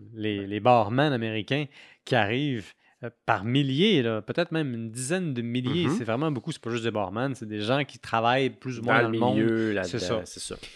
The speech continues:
Speaker 1: Et puis, euh, ben ça, ça, ça va créer un tollé de protestation. Et puis, euh, les barmen cubains en particulier vont s'associer,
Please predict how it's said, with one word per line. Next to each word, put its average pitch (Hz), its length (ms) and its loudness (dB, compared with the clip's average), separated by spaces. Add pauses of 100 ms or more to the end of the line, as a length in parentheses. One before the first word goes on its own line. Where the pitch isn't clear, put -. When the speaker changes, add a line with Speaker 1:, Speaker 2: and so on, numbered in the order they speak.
(160)
Speaker 1:
Et 123 60 -2
puis, 131 400 -2
euh, 113 220 0
ben 110 180 0
ça, 202 160 -4
ça, 113 200 2
ça 101 120 -6
va 104 100 -4
créer 123 200 -2
un 151 120 0
tollé 123 220 -2
de 143 60 -12
protestation. 120 760 -4 (400)
Et 147 140 -2
puis, 131 340 -2
euh, 117 300 0
les 127 160 0
barmen 135 800 4
cubains 190 500 4
en 120 80 2
particulier 151 600 4
vont 117 220 -4
s'associer, 190 760 4